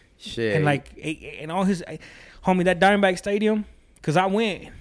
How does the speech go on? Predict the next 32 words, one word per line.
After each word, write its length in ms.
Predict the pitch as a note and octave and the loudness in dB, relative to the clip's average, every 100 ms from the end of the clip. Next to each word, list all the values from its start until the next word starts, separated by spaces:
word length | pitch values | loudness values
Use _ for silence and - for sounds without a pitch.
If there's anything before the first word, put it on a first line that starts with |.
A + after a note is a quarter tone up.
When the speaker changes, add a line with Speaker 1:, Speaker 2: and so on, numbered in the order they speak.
| - | -18
Speaker 2:
to 120 | - D#3 | -10 -8
see 160 | F3+ | -6
games 420 | C#3+ D#3 F3+ F3 D#3+ | 0 2 4 2 0
and 80 | E3+ | 0
all 60 | |
that 160 | F3 E3+ | 0 0
stuff, 260 | F#3 F3+ | 2 2
but 240 | D3 C3+ C3+ - - _ _ _ _ _ - | 2 -2 -4 -16 -20 _ _ _ _ _ -10
I 120 | D3+ | -6
seen 240 | D#3+ E3 | -2 -2
videos. 420 | C3 E3 F3 F3 E3 | 2 4 4 4 2
I 40 | |
don't 120 | D#3 | 0
know 60 | E3+ | 0
if 60 | |
you've 80 | D#3 | -2
seen 180 | E3+ D3 | -2 0
videos 340 | D#3+ E3+ D#3 | 2 4 2
of 80 | D3+ | 0
the, 140 | C#3+ C3 | -2 -4
of 200 | C3+ C3 | -6 -6
the 100 | B2+ | -8
concert. 480 | D#3+ F#3 G#3 G#3 A#2 | -6 -4 -2 -2 -2
Speaker 1:
Nah, 220 | G#2+ G2+ | -4 -4
I 40 | |
Speaker 2:
Fuck, 40 | G#2+ | -6
Speaker 1:
haven't. 180 | G#2 - | -6 -6
Speaker 2:
that 40 | D#3+ | -10
shit 160 | C#3+ | -10
was 120 | B2+ - | -12 -12
packed. 460 | - C#3 D3 - | -10 -8 -8 -8
Speaker 1:
Yeah. 360 | G#2 G2+ G2+ | -6 -4 -2